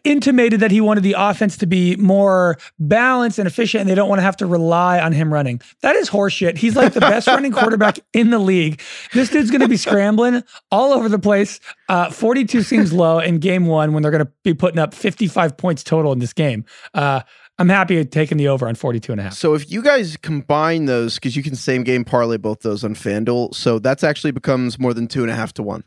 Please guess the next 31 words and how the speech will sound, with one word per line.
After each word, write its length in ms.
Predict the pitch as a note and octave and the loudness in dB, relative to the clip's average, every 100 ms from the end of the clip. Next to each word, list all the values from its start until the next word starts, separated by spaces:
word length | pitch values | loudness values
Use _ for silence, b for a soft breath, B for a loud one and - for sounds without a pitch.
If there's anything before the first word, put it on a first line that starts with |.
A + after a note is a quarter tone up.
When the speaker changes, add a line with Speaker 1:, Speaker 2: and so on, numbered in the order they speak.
| _ | _
Speaker 3:
if 140 | A2 - | -10 -4
both 240 | A#2 - | -4 -2
those 200 | A2 G#2+ | -6 -6
things 240 | A2 G#2+ - | -10 -10 -8
hit 140 | G2+ | -6
the 100 | G#2+ | -4
over 180 | G#2+ G#2+ | -4 -4
in 60 | |
the 80 | G#2+ | -4
rushing 300 | G#2 - G#2+ | -4 -4 -6
yards. 340 | G#2 F#2+ F#2+ - | -6 -6 -6 -4
Speaker 2:
That's 220 | A2 - | -2 0
a 40 | |
Speaker 3:
And 100 | F#2 | 0
Speaker 2:
fun 80 | A#2 | 2
Speaker 3:
what 80 | C#3 | 2
is 100 | D#3 | 0
Speaker 2:
one. 80 | G#2+ | -2
Speaker 3:
it, 40 | |
fifty 220 | E3 E3+ | -2 -2
rushing 320 | D3+ D3 D3+ | -2 -2 -2
and 160 | C#3+ C3+ | -6 -6
two 360 | - C#3+ C#3+ C#3 | -2 0 0 -4
seventy 560 | - C3+ B2+ C3+ C3+ | -4 -4 -2 -6 -6
passing? 500 | D#3 C#3+ D3 D#3+ E3 D#3+ | -2 -2 -2 -6 -8 -8
Speaker 2:
It's 160 | B2+ | -6
forty-two 760 | - E3 F3 - D#3+ D#3+ D#3 D3+ | 2 2 2 0 0 2 0 0
and 80 | C#3 | -2
a 80 | A#2+ | -4
half, 360 | A#2 A#2 - | -4 -4 -6
yeah. 260 | G#2 F#2+ | -10 -12